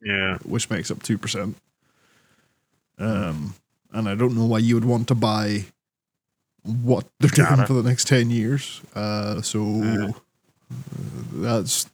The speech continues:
Speaker 2: that's sort of shit that happens. It, it's usually people's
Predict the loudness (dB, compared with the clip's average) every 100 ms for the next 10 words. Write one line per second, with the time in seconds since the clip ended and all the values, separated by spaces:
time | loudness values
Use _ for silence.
0 | _ 2 2 2 -2 -4 -4 0 2 2
1 | -4 -8 -2 0 2 0 0 -2 -4 -6
2 | -6 -8 -8 -6 0 0 0 -4 -8 _
3 | _ -4 -4 -2 -4 -6 -10